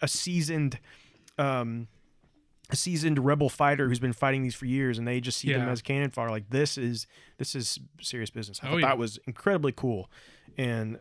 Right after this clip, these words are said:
Speaker 1: I love that. And, and, and also Rogue One did some of those same kind of things, right? I mean,
Speaker 2: Yeah,
Speaker 1: for example,
Speaker 2: yeah.
Speaker 1: Rogue One gave us a whole different perspective on, on,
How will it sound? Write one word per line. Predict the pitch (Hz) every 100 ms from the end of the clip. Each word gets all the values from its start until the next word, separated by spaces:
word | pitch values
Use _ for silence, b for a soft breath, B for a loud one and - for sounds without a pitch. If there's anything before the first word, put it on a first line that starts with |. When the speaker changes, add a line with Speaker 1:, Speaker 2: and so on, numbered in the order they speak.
| 135
Speaker 1:
I |
love | 131 143 123
that. | 120
And, | 151
and, | 160 185
and | 170 180
also | 190 -
Rogue | 147 151 131
One | 139 143
did | 120 123
some | - 120
of | 110
those | 107
same | - - 135 117
kind | - 113
of |
things, | 113 113
right? | 113 117
I | 156
mean, | 147 135
Speaker 2:
Yeah, | 147
Speaker 1:
for | -
example, | 131 147 - 117
Speaker 2:
yeah. |
Speaker 1:
Rogue | 143 139
One | 151 156
gave | 147
us | 135
a | 127
whole | 110 147 151
different | 143 131
perspective | 131 - 127 123
on, | 117 123 120 123
on, | 135 123 120